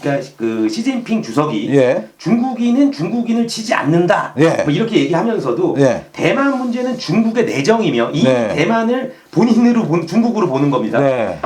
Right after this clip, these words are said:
Speaker 1: 어떠한 외부 간섭도 용납할 수 없다.
Speaker 2: 그렇군요.
Speaker 1: 그러니까 예를 들어 대만이 독립을 하기 위해서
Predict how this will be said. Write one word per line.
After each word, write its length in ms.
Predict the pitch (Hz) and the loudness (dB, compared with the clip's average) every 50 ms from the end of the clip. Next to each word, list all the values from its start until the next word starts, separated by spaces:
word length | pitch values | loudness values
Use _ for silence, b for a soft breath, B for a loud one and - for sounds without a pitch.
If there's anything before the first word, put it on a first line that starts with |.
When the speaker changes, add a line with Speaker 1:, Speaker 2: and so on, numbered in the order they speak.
| - - - | -10 -6 -2
Speaker 1:
어떠한 480 | - - 269 - - 254 262 254 - | -2 -2 -2 0 0 0 2 2 2
외부 360 | 139 139 165 190 190 240 240 | 2 2 0 0 -2 -4 -4
간섭도 640 | 233 - - - 180 - 208 202 - - 262 254 156 | -4 -2 -2 -2 -2 -2 -2 -4 -4 -4 -4 -2 0
용납할 500 | 143 135 175 196 202 196 196 - 190 190 | 2 2 2 2 2 0 0 0 -2 -2
수 160 | 185 - 170 | -2 0 0
없다. 400 | 135 113 - - 156 135 - - - | 0 0 2 0 0 0 -2 -4 -2
Speaker 2:
그렇군요. 680 | - 127 135 127 - - 113 104 98 92 85 85 80 - | 0 2 2 2 0 -4 -6 -4 -4 -4 -4 -4 -4 -2
Speaker 1:
그러니까 220 | - 202 175 160 175 | 0 0 2 2 2
예를 200 | - 233 226 - | 2 2 0 0
들어 160 | 226 233 226 | 0 -2 -2
대만이 840 | - 139 160 247 233 233 226 185 165 165 - 131 117 90 87 80 - b b b b b b b _ - | 0 0 0 0 0 0 -2 -2 -2 -2 -2 -4 -4 -6 -10 -12 -16 b b b b b b b _ 0
독립을 500 | 151 175 220 247 262 254 220 240 233 214 | 2 2 2 4 2 0 0 0 0 0
하기 180 | 208 214 196 156 | 0 0 -2 -2
위해서 480 | 135 123 110 - 113 123 147 147 b | 0 0 0 0 0 -2 -2 -4 b